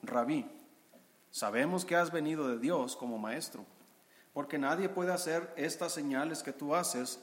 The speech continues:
si no está Dios con él.'" Hermano, ¿se está dando cuenta de los milagros?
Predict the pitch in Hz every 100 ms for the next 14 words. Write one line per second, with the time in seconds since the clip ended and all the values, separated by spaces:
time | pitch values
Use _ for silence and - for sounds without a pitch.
0 | - - 151 135 127 131 120 117 104 -
1 | 107 147 117 - - - - 131 160 117
2 | - - - - 123 147 165 175 156 160
3 | 175 190 180 143 131 123 123 147 202 214
4 | -